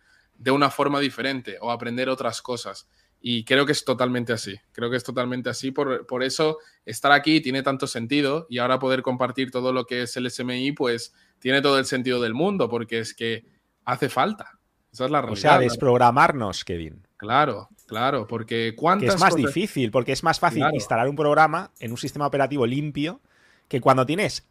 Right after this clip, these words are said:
Speaker 2: el sistema operativo contaminado y tienes que desinstalarlo todo o sobreescribirlo.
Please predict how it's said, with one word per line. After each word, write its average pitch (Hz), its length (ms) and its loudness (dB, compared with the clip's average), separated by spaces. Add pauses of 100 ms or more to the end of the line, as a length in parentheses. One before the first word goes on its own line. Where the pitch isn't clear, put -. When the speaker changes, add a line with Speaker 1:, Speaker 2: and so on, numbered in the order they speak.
Speaker 2:
el 139 120 0
sistema 143 340 0
operativo 165 520 2
contaminado 123 1000 2 (1120)
y 127 80 -4
tienes 170 440 4
que 143 140 2
desinstalarlo 135 880 2
todo 208 340 4
o 147 140 2
sobreescribirlo. 131 1080 0